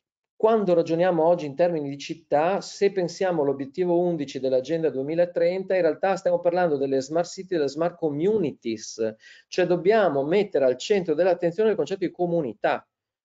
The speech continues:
con un nuovo rapporto pubblico-privato,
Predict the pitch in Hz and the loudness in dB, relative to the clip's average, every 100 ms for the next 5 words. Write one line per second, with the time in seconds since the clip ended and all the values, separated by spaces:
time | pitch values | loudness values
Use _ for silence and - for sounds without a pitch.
0 | _ - 165 185 220 156 147 196 170 139 | _ 0 4 4 4 4 2 2 2 2
1 | 135 180 139 131 - 214 190 127 120 - | -4 -4 -2 -2 -2 0 2 2 0 -4
2 | 190 | -8